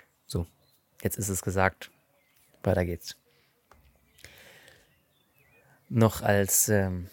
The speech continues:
ja, als Zeitinformation, Wales hat gewonnen.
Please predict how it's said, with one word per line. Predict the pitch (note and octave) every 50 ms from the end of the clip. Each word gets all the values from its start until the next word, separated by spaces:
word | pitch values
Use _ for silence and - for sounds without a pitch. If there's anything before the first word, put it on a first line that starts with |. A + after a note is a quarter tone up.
| - -
ja, | - G2 F2 - - _ _ _ _ _ _ _ _ _ _ _ -
als | - - -
Zeitinformation, | - A#2+ A2+ A#2 A2+ G#2 - A2 G#2 G#2 - - - A2 G#2 G#2+ G#2 G2+ G2 G2 - - _ _ _ _ _
Wales | E3+ D3+ G2+ F#2 G2+ G2 G2+ G#2+ G#2 G2 - - -
hat | - - - -
gewonnen. | G2+ F2+ F#2 G2+ G2+ G2+ G2+ A2